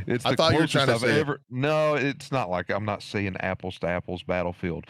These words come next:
Speaker 1: It was the closest that I've seen Call of Duty come to making me feel anywhere close to what, like, Battlefield one made me feel.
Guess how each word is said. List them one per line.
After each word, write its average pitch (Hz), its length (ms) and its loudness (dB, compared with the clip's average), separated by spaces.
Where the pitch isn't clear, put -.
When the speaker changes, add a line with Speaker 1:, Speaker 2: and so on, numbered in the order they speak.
Speaker 1:
It 117 60 0
was 120 180 0
the 104 80 -2
closest 113 560 -4
that 107 80 0
I've 104 180 0
seen 98 220 -2
Call 107 240 -2
of 95 80 -4
Duty 95 260 -2
come 98 340 -4
to - 100 -10
making 95 320 -2
me 90 80 -4
feel 95 240 -2
anywhere 90 320 -2
close 98 380 -4
to 90 80 -6
what, 87 260 -4
like, 87 200 -4
Battlefield 87 480 -4
one 82 220 -4
made 85 180 -4
me 87 120 -8
feel. 82 260 -8